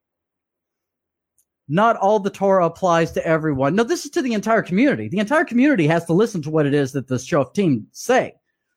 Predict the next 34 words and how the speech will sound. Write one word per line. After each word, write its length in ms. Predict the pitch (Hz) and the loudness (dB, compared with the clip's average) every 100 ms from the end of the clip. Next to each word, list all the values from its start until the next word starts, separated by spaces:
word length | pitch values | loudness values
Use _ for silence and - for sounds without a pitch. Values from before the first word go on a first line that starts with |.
| - | -8
Okay, 220 | 160 196 | -2 0
don't, 300 | 180 247 233 | 2 0 -2
don't, 260 | 175 254 294 | 0 0 2
don't, 260 | 247 320 | 2 2
don't, 200 | 330 294 | 2 -2
don't 180 | 202 302 | 0 0
try 140 | 370 349 | 2 0
and 80 | |
skip 240 | 294 349 339 | 0 -2 2
out 180 | 302 240 | 2 4
on 200 | 151 123 | 2 0
this 180 | 120 | -2
now. 200 | 139 113 - _ _ _ _ _ _ _ _ _ | -2 -4 -6 _ _ _ _ _ _ _ _ _
Now, 120 | 302 320 | -2 0
first 320 | 370 415 403 | 2 2 2
of 140 | 247 | 0
all, 540 | 226 196 208 269 247 _ _ _ _ _ _ _ _ _ - | 2 2 2 0 -6 _ _ _ _ _ _ _ _ _ -4
this 220 | 330 - | -4 -2
is 160 | 269 | -2
a, 180 | 226 226 | 0 0
you 140 | 214 220 | 0 2
know, 160 | 208 | 2
something, 480 | 196 220 208 196 185 | 0 -2 0 -2 0
you 80 | 180 | 0
know, 200 | 170 139 | 2 2
a-, 200 | 175 170 | 0 0
again, 280 | 175 160 202 | 0 0 0
we're 80 | 190 | 2
not 120 | 190 | 0
gonna 120 | 175 | 2
let 160 | 175 151 | 2 2
Jonathan 360 | 165 151 143 143 | 2 0 2 0
get 120 | 139 | 0
us, 200 | 131 | -2